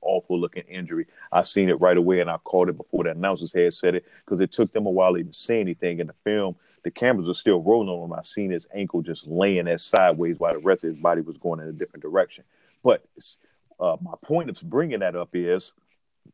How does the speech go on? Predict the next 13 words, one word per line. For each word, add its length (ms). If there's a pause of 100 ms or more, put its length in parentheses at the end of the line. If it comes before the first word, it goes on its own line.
(240)
is 140
that 320 (200)
they're 240
less 360
one 260
man 300
now. 220 (220)
They're 220
less 400
one 220
of 100
their 160
playmakers, 800